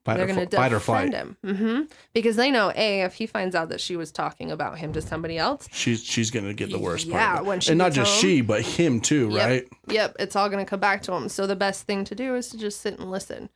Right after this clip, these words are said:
Speaker 1: Mm-hmm.
Speaker 2: And then, you know, kind of, "Hey, are you sure that that's an okay thing? Like, are you sure you're okay?" You know, then it, then it becomes awareness of, "Oh, is this not supposed to be okay?" But the more you point and blame, the worse it's gonna be when they go back.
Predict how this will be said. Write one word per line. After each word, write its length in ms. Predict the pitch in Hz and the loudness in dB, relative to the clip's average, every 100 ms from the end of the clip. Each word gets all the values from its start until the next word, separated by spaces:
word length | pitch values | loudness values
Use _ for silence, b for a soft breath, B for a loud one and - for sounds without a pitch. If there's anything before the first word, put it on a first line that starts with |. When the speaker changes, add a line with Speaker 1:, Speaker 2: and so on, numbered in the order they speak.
| - | -4
Speaker 1:
Mm-hmm. 220 | 104 101 | -2 0
Speaker 2:
And 160 | 185 190 | 2 2
then, 340 | 185 190 190 | 2 0 0
you 100 | 180 | 0
know, 160 | 180 180 | 0 -2
kind 280 | 180 190 180 | -4 -4 -2
of, 120 | 180 - | -4 -8
"Hey, 420 | - 240 220 196 | -8 -4 -2 -2
are 80 | 185 | -4
you 160 | 180 175 | -4 -6
sure 240 | 180 180 | -6 -6
that 140 | 185 202 | -6 -6
that's 220 | 254 - | -8 -4
an 80 | 269 | -4
okay 300 | 262 262 247 | -4 -6 -8
thing? 560 | 247 262 247 247 240 240 | -6 -4 -4 -4 -4 -4
Like, 240 | 208 196 | -6 -6
are 40 | 190 | -8
you 160 | 190 | -8
sure 180 | 190 247 | -6 -6
you're 180 | 254 240 | -2 -2
okay?" 640 | 226 226 220 220 220 220 - _ _ _ - | -2 -2 0 0 -2 -6 -10 _ _ _ -2
You 80 | 208 | 0
know, 180 | 196 | 2
then 260 | 190 196 196 | 2 2 2
it, 220 | 214 - - | 0 -2 -8
then 240 | 185 196 | -2 0
it 120 | 196 | 2
becomes 320 | 208 202 185 180 | -2 -4 -4 -2
awareness 440 | 180 196 185 180 | 0 0 -2 -4
of, 120 | 175 | -4
"Oh, 200 | 170 160 | -4 -4
is 140 | 156 156 | -6 -8
this 200 | 160 - | -12 -10
not 180 | 156 | -14
supposed 360 | - 208 247 247 | -10 -6 -6 -6
to 60 | 254 | -6
be 120 | 262 | -4
okay?" 500 | 269 262 277 277 277 - | -4 -4 -4 -4 -6 -8
But 100 | 190 | -4
the 80 | 208 | 0
more 220 | 214 226 | 2 2
you 160 | 233 202 | 2 -4
point 340 | - 214 214 | -2 -2 0
and 140 | 180 | -4
blame, 560 | 175 190 190 208 233 240 _ _ | -2 -2 0 -2 -2 -4 _ _
the 80 | 180 | -10
worse 360 | 175 180 175 | -2 -2 -2
it's 140 | 170 - | -6 -12
gonna 180 | 170 160 | -10 -8
be 160 | 165 | -8
when 160 | 160 156 | -8 -8
they 80 | 156 | -10
go 140 | - | -10
back. 340 | - - - | -10 -10 -16